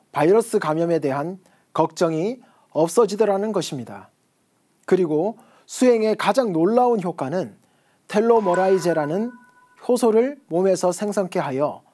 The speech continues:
세포를 복제하는 텔로미어가 계속 본연의 기능을 유지하도록 해준다는 것인데요.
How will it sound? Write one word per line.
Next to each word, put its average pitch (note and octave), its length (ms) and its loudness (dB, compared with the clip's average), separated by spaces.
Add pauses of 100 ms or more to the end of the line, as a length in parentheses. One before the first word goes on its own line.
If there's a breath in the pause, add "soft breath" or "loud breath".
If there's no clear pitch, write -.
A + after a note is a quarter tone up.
(280 soft breath)
세포를 A3+ 600 0
복제하는 F3 680 -2 (340 soft breath)
텔로미어가 A#3 800 2
계속 G3 560 -4
본연의 G3+ 640 0 (540)
기능을 G#3+ 480 2
유지하도록 F3 760 -2
해준다는 F#3+ 480 -2
것인데요. C#3 640 -6